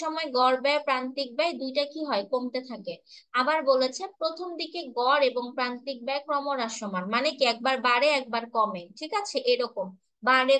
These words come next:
কমে, আবার বাড়ে কমে বা কমে বাড়ে, এরকম হতে পারে। আবার বলেছে কি যে এসি রেখা সর্বনিম্ন বিন্দুর আগে এসি বড় এমসি হয়, মানে কি গড় ব্যয়টা বড় হয় কার থেকে,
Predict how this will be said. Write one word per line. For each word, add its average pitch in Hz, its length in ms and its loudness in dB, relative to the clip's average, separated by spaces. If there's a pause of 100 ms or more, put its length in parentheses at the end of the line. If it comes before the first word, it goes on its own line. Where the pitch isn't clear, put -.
(100)
কমে, 247 260 2 (120)
আবার 247 180 0 (120)
বাড়ে 233 200 0 (140)
কমে 233 220 0 (100)
বা 220 80 2 (120)
কমে 233 260 2 (100)
বাড়ে, 226 180 4 (120)
এরকম 240 360 -2
হতে 190 280 -4
পারে। 175 180 -6 (500)
আবার 285 180 6 (120)
বলেছে 277 340 4 (100)
কি 214 100 -10 (140)
যে 214 100 -4 (260)
এসি 302 300 -2 (140)
রেখা 247 380 2 (220)
সর্বনিম্ন 294 600 -2 (200)
বিন্দুর 262 440 0 (240)
আগে 220 320 0 (760)
এসি 294 300 0 (140)
বড় 262 180 2 (200)
এমসি 240 360 -6 (140)
হয়, 262 200 2 (100)
মানে 269 160 -4 (100)
কি 233 80 -4 (160)
গড় 233 260 6
ব্যয়টা 262 300 0 (140)
বড় 240 180 2 (120)
হয় 185 160 -6 (120)
কার 285 160 4 (160)
থেকে, 302 260 -2